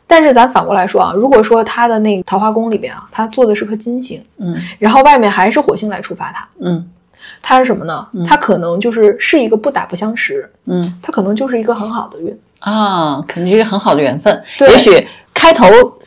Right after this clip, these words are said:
Speaker 2: 可能是一个冲突的形式，
Speaker 1: 对。
Speaker 2: 但其实开启的是一个很好的缘分。
Speaker 1: 对，就有点什么上错花轿嫁对郎，
Speaker 2: 啊。
Speaker 1: 有点这种感觉。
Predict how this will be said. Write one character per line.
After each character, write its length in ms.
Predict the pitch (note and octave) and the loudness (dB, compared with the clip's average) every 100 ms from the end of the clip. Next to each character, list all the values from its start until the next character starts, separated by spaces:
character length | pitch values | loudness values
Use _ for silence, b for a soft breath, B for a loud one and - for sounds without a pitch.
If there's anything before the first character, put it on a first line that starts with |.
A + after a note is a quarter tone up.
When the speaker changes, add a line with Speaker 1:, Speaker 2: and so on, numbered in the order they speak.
| _ - | _ -8
Speaker 2:
可 140 | E3+ | -4
能 80 | E3+ | -2
是 100 | G3 | 2
一 60 | |
个 80 | F3+ | 2
冲 180 | F3+ B3 | 2 -2
突 160 | B3 C4 | 0 0
的 80 | |
形 220 | A3+ D3 - | 0 -2 -2
式， 140 | G3+ | 2
Speaker 1:
对。 100 | F4 E4 | 4 6
Speaker 2:
但 120 | G3 | 6
其 140 | C4+ | 2
实 140 | C4 G#3+ | 2 2
开 180 | D4 | 2
启 180 | D4 F3 | 2 2
的 80 | - | -2
是 140 | - | -4
一 60 | D#3+ | -6
个 80 | D#3 | -6
很 140 | D3+ | -6
好 140 | D#3+ C#3 | -8 -8
的 80 | C3 | -10
缘 140 | B2+ | -12
分。 120 | - - | -14 -4
Speaker 1:
对， 260 | D#4+ C4 G3+ | 2 2 4
就 120 | A#3 | 2
有 40 | |
点 160 | B3 A3 | 4 0
什 80 | G#3+ | 0
么 260 | G#3+ A3+ A3 _ | 0 -2 -8 _
上 220 | - C4 | 0 0
错 200 | B3+ A#3+ | 4 2
花 220 | A3 A#3+ | 4 2
轿 280 | B3 B3 G#3+ | 4 4 4
嫁 200 | G3+ A3+ | 4 2
对 160 | G#3+ G#3 | 4 2
郎， 320 | F3 F3 G3+ | 2 -2 -4
Speaker 2:
啊。 200 | G3+ G#3 A#4+ | 2 6 8
Speaker 1:
有 80 | |
点 160 | E4 B3+ | 8 6
这 120 | D#4+ | 4
种 140 | A#3 A3 | 2 2
感 220 | F3 E3+ | 0 0
觉。 260 | D#3 D3+ | -2 -2